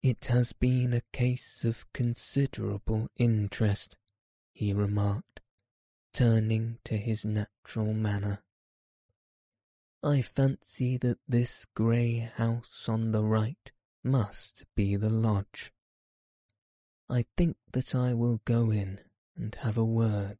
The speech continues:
with Moran, and drive back to our luncheon. You may walk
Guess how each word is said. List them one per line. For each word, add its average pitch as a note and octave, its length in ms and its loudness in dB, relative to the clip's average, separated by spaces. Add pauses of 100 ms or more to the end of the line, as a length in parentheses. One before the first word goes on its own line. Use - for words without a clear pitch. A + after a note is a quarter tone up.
(140)
with G#2 340 -4
Moran, G#2+ 600 0 (960)
and A#2 240 -4
drive A#2+ 500 0
back - 420 -2 (120)
to A2+ 180 2
our A2+ 240 2
luncheon. A2+ 680 0 (1600)
You D3+ 220 4
may C#3 260 2
walk A#2+ 460 0